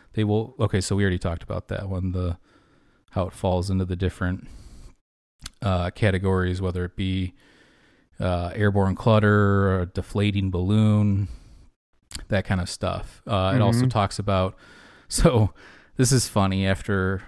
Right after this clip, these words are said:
Speaker 1: uh, I wonder if it, they looked into Mick West stuff, 'cause it says, "These objects include birds, balloons,
Speaker 2: Caca.
Speaker 1: uh, recreational unmanned aerial vehicles, um, or airborne debris like plastic bags."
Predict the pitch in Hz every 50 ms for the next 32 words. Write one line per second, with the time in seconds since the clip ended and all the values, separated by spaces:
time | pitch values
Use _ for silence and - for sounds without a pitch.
0 | - _ _ 104 98 90 87 87 90 90 87 90 92 95 101 110 110 - 117 -
1 | - - - 107 107 107 104 101 95 - - 98 95 - _ _ - 101 95 95
2 | 95 95 - - 101 98 92 92 92 92 - - 95 95 98 95 - - - -
3 | 87 87 - - 101 95 - 98 90 90 98 107 110 110 107 101 107 104 104 101
4 | - - 110 98 - - 107 101 92 87 85 - 90 92 98 104 117 113 104 -
5 | - - - - - _ _ _ _ _ _ - - 98 95 92 98 101 101 104
6 | 107 104 101 110 127 131 135 135 123 120 110 117 - - - - - - - _
7 | _ - - 104 98 98 98 95 98 92 92 95 98 101 - - 110 104 104 -
8 | - 107 101 101 98 - - 113 107 95 107 107 107 107 104 104 104 101 104 104
9 | 104 101 104 104 104 101 98 92 101 104 104 104 107 - - 113 107 107 104 113
10 | 117 - - - - _ _ - 113 101 98 95 92 92 90 92 87 - - -
11 | - - _ _ _ _ _ _ _ _ _ - - 110 107 104 98 101 104 104
12 | 98 104 101 101 101 98 98 92 90 95 95 98 98 104 104 101 95 92 - -
13 | - 98 92 90 - - 92 - - 101 101 101 101 101 101 104 104 101 - -
14 | -